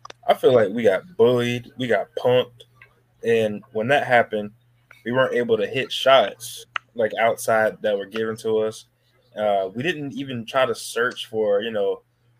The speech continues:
layups. Like, a lot of times we would get there, we were so afraid of Brook Lopez or Giannis that we kinda would just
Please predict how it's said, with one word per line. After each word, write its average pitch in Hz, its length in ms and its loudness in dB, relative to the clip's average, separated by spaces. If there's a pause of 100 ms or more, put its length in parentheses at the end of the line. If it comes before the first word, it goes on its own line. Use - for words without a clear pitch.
layups. 110 500 -2
Like, 104 100 -4
a 98 40 -8
lot 117 180 0
of 123 80 -4
times 104 340 -8
we 113 120 -12
would 104 260 -12
get 120 240 -10
there, 104 340 -8 (500)
we 120 100 -10
were 127 120 -6
so 120 220 -4
afraid 123 280 -4
of 98 160 -10
Brook 123 240 -8
Lopez 110 580 -4
or 95 80 -14
Giannis 107 600 -6 (560)
that 104 180 -4
we 110 100 -12
kinda 120 340 -4
would 98 140 -12
just 104 340 -14